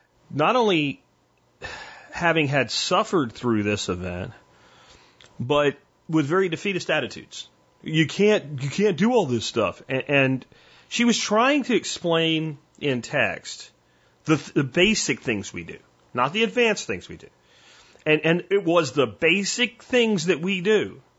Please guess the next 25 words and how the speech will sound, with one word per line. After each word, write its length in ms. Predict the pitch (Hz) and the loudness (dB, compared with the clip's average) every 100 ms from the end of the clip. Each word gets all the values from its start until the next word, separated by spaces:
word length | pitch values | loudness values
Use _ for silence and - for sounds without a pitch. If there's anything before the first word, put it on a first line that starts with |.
| _ _ _ _ _ _ | _ _ _ _ _ _
that 140 | 151 143 | 0 4
made 220 | 160 147 | 4 4
us 160 | 127 | 2
coast 600 | - - - 175 196 - - | -4 -8 0 2 2 -2 -10
through 400 | 180 180 202 196 | -4 2 2 4
this 240 | 190 - | 2 4
event 520 | 196 175 160 87 - - _ _ _ _ _ _ _ _ _ _ _ - | 2 2 2 -2 -10 -20 _ _ _ _ _ _ _ _ _ _ _ -2
as 220 | 135 117 | -2 2
though 220 | 139 139 | 2 2
it 200 | 123 - | 0 -4
wasn't 640 | 113 127 139 170 170 - - _ _ _ _ _ | -2 0 2 -2 -2 -8 -18 _ _ _ _ _
a 80 | 123 | -8
thing. 400 | 117 - 107 80 - _ _ _ _ _ _ _ _ - | -6 -4 -4 -6 -16 _ _ _ _ _ _ _ _ -6
We 220 | 131 220 | 0 2
made 200 | 254 240 | 2 2
it 120 | 202 | 0
through 200 | 220 226 | -2 -2
this. 400 | 214 226 220 220 - | 2 2 2 0 0
It 220 | 214 180 | 2 2
was 380 | 165 135 127 - - | 0 -2 -2 -10 -12
not 720 | 156 156 165 170 190 - - _ _ _ _ - | -8 0 4 4 4 0 -10 _ _ _ _ 0
a 160 | 143 | 0
big 320 | 123 139 131 | 2 0 0
deal. 280 | 120 104 - - _ _ _ - - - - - | -2 -6 -6 -18 _ _ _ -20 -20 -20 -20 -16
The 320 | 123 170 165 | -2 0 -2